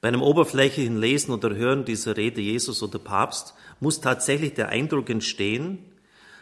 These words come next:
dass Jesus das Ende Jerusalems, das wird ja auch hier berichtet, chronologisch ganz unmittelbar mit dem Weltende verknüpft. Und das wäre natürlich dann falsch.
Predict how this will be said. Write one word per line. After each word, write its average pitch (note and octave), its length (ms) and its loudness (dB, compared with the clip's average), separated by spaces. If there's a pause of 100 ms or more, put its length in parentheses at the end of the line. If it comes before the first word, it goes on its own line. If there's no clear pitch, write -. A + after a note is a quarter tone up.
(140)
dass A#2 220 -2
Jesus D#3 300 0
das A2+ 180 -2
Ende D#3 360 -2
Jerusalems, C#3 960 0 (180)
das - 180 -12
wird G#2 140 -10
ja G2+ 80 -6
auch F2+ 80 -14
hier A#2+ 160 -6
berichtet, - 600 -8 (440)
chronologisch B2 800 4 (160)
ganz D#3 400 4
unmittelbar D3 580 2
mit B2+ 180 -2
dem G#2 180 0
Weltende A2+ 480 -2
verknüpft. - 640 -6 (580)
Und - 80 -12
das F2+ 140 -8
wäre G2 100 -2
natürlich G#2 260 -4
dann G2+ 160 -6
falsch. G2 520 -6